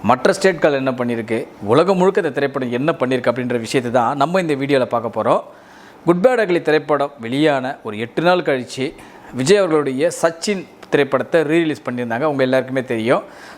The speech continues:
சச்சின் திரைப்படத்துக்கு கூட கிட்டத்தட்ட வந்து ஒரு நூத்தி ஐம்பதுலேருந்து இரநூறு சென்டர் கிட்டத்தட்ட தமிழகத்துல போட்டிருந்தாங்க. அது மட்டும் இல்லாம, சிபிராஜ் அவர்களுடைய டென் ஹவர்ஸ் திரைப்படமும் இந்த வீக்கெண்டு ரிலீஸ் ஆயிருந்தது, உங்க எல்லாருக்குமே தெரியும். So, இந்த திரைப்படங்கள்லாம் வந்தா கூட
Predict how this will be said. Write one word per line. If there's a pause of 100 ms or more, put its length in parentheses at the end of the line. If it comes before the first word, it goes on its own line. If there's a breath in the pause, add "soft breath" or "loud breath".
(100)
சச்சின்
திரைப்படத்துக்கு
கூட
கிட்டத்தட்ட
வந்து
ஒரு (320 loud breath)
நூத்தி
ஐம்பதுலேருந்து
இரநூறு
சென்டர்
கிட்டத்தட்ட
தமிழகத்துல
போட்டிருந்தாங்க. (520 loud breath)
அது
மட்டும்
இல்லாம, (720)
சிபிராஜ்
அவர்களுடைய
டென்
ஹவர்ஸ்
திரைப்படமும்
இந்த
வீக்கெண்டு
ரிலீஸ்
ஆயிருந்தது,
உங்க
எல்லாருக்குமே
தெரியும்.
So,
இந்த (240)
திரைப்படங்கள்லாம் (420 loud breath)
வந்தா
கூட